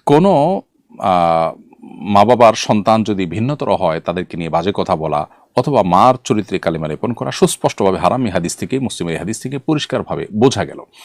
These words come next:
এছাড়াও আরেকটা হাদিস আছে, আহ, যে হাদিসের আলোকে আমরা জানি যে মাতৃগর্ভে থাকাকালীন সময়ে শিশুকে, আহ, আল্লাহ তাআলার পক্ষ থেকে ফেরেশতারা বিভিন্ন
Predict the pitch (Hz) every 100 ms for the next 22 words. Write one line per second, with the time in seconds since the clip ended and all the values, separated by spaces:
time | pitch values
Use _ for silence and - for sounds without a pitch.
0 | - - - - - 143 202 160 135 -
1 | 170 165 185 202 180 160 - 165 123 170
2 | - - 120 107 98 98 110 117 131 -
3 | 131 113 117 104 104 104 92 107 117 98
4 | 101 104 - 139 143 160 151 143 143 143
5 | 139 147 120 120 180 - 160 - 160 90
6 | - - - - - - - - 92 87
7 | 82 82 78 71 _ - 120 117 110 104
8 | 127 - 139 131 - 170 - 104 87 92
9 | 90 87 82